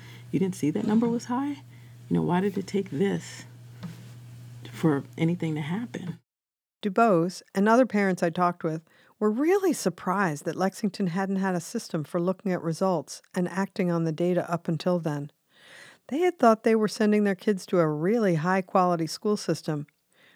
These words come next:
Speaker 2: which to them implied that educators were continually looking at their results and providing extra help when necessary. It was hard for them to grasp how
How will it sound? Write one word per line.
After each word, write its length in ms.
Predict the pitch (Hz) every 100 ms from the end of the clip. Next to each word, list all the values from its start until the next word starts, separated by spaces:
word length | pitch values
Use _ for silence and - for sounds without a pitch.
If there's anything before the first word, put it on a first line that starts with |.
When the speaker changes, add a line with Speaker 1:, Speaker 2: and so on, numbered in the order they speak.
| _
Speaker 2:
which 260 | 226 226 -
to 120 | 226
them 300 | 202 254 269
implied 480 | 208 165 185 170 170
that 140 | 175
educators 760 | - 185 180 196 196 180 180 -
were 80 | 175
continually 760 | - 190 - 277 277 175 160
looking 380 | 156 180 180 185
at 140 | 165 -
their 100 | 165
results 480 | 160 165 160 165
and 260 | 165 156 151
providing 480 | - 180 214 233 185
extra 300 | 175 - 156
help 260 | 175 185
when 140 | 175 156
necessary. 760 | 165 180 185 - 151 147 147 - _ _ _ _ _ _
It 120 | - 190
was 160 | 202
hard 260 | - 247 359
for 100 | 262
them 200 | 190 170
to 100 | 165
grasp 560 | - 165 170 190 -
how 300 | 156 160 135